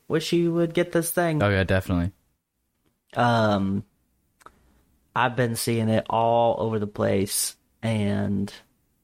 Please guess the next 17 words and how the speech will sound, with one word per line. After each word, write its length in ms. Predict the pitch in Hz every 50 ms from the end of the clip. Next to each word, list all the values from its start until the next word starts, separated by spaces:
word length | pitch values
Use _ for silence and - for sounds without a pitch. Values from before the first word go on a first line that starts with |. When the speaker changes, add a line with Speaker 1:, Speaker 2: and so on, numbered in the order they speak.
| _ _ _ _ _ _ -
Speaker 1:
I 140 | 113 117 120
personally 460 | - 139 123 123 - - 131 123 120
think 180 | 120 120 117 113
it's 100 | 107 -
kind 180 | - 117 113
of 60 | 104 -
funny, 480 | - - 117 113 117 123 127 123 - _ _ _ _ _ _ _ _ _ _ _ _ _ -
'cause 200 | - 131 123 117
it's 140 | 113 - -
like, 380 | 127 123 117 113 - - - _ _ _ _ _ _ _ - -
every 280 | 131 123 143 147 135
job 300 | 107 127 127 127 127 107
that 80 | 120 113
I've 160 | 117 117 117
applied 420 | 117 101 - - 110 110 113 110
for 280 | - - 117 110 113 110
since 580 | - - - 113 110 107 101 - - - -